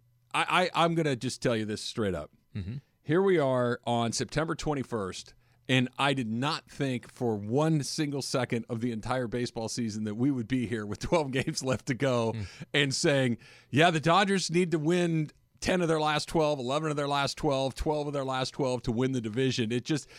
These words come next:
Speaker 1: that we're here in the final two weeks of the season is a miracle to me. It really, truly is that the Giants have done, been able to do what they've done.
Speaker 2: Yeah, uh, there's a combination to this. You could say, "Oh, this is incredibly exciting." What was that article? I think it was on Friday. Uh, someone is making the case.
Speaker 1: Yeah, Bradford Doolittle.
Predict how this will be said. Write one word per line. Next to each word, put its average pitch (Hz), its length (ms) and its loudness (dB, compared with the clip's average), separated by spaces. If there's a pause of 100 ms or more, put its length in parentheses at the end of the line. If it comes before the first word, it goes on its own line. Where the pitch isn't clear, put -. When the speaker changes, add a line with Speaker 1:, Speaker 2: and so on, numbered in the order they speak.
(160)
Speaker 1:
that 143 260 2
we're 170 280 4
here 180 600 2
in 147 160 0
the 135 80 -2
final 156 280 0
two 160 180 2
weeks 156 240 2
of 139 60 -4
the 127 80 -2
season 151 480 -2 (440)
is 151 200 4
a 151 40 4
miracle 165 420 4
to 92 80 0
me. 92 180 -2
It 147 100 2
really, 175 440 4
truly 156 440 4
is 151 180 2
that 127 120 -4
the 123 80 -4
Giants 117 380 2
have 120 160 -4
done, 139 240 0
been 139 100 0
able 123 160 -2
to 117 60 -4
do 117 180 0
what 110 120 -2
they've 101 120 -4
done. 90 280 -4
Speaker 2:
Yeah, 160 160 8
uh, 131 300 -2
there's 151 220 2
a - 40 -6
combination 131 720 4
to 95 120 -8
this. 98 200 -4
You 117 80 -2
could - 160 -6
say, 110 180 0
"Oh, 120 180 2
this 98 200 -6
is - 340 -12
incredibly 117 460 0
exciting." 120 360 2
What 170 80 8
was 175 80 4
that 139 120 6
article? 127 320 8
I 110 120 4
think 127 120 0
it 131 40 0
was 117 100 2
on 98 160 2
Friday. 101 600 2 (480)
Uh, 104 160 2
someone 135 320 4
is 98 80 0
making 113 320 0
the 95 60 -2
case. 104 500 0
Speaker 1:
Yeah, 123 120 4
Bradford 127 380 -2
Doolittle. 101 360 -4